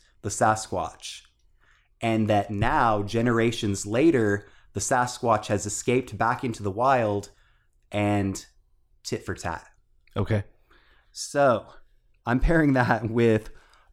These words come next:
Speaker 1: Glenn Martin's Camp Out, A K A American Bigfoot. And Camp Out spelled with a K, if you're nasty.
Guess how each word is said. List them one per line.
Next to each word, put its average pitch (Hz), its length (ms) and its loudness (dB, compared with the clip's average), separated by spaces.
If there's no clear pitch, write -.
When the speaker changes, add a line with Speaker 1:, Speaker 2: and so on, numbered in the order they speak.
Speaker 1:
Glenn 139 440 2
Martin's 127 640 2
Camp 151 560 0
Out, 95 380 2
A 156 160 2
K 151 280 6
A 139 60 2
American 143 680 2
Bigfoot. 113 560 2
And 127 240 2
Camp 165 260 2
Out 143 180 4
spelled 127 340 2
with 117 140 0
a 113 40 2
K, 104 500 4
if 113 200 -2
you're 113 100 2
nasty. 104 640 2